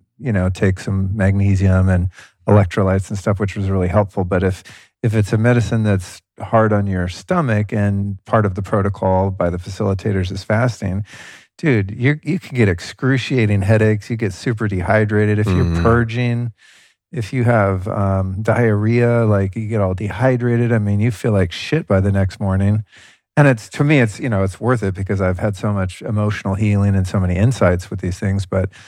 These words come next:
Speaker 1: it has been really helpful for me over the past couple of years to learn, like, you know, different things that I can put into that, um, experience so that it's not so hard on the body, you know?
Speaker 2: Well, I think, I think driving mitochondrial,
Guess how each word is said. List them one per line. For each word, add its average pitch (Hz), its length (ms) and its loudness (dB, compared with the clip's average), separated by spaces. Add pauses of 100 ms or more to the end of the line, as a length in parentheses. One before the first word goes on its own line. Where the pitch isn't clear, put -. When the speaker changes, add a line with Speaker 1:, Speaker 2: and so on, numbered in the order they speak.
(640)
Speaker 1:
it 104 160 4
has 120 360 2
been 101 200 -4
really 95 220 0
helpful 98 380 -2
for 98 180 -10
me 104 140 0
over 95 160 0
the 90 100 0
past 90 280 -2
couple 92 200 -2
of 87 60 -2
years 95 280 0
to 98 100 -2
learn, 98 400 2
like, 90 220 0 (200)
you 113 160 -2
know, 98 440 0 (180)
different 120 380 2
things 113 260 2
that 101 140 0
I 95 100 2
can 90 300 -4 (480)
put 123 260 2
into 123 320 2
that, 95 460 0
um, 92 400 -4 (100)
experience 107 720 0
so 104 160 0
that 98 100 2
it's 92 220 -2
not 98 140 0
so 98 160 -2
hard 95 220 2
on 90 100 0
the 87 60 -4
body, 87 520 -2
you 95 100 -2
know? 87 140 0
Speaker 2:
Well, 147 160 4
I 110 100 4
think, 120 420 2
I 98 120 4
think 104 260 2
driving 90 840 2 (140)
mitochondrial, 85 1080 -2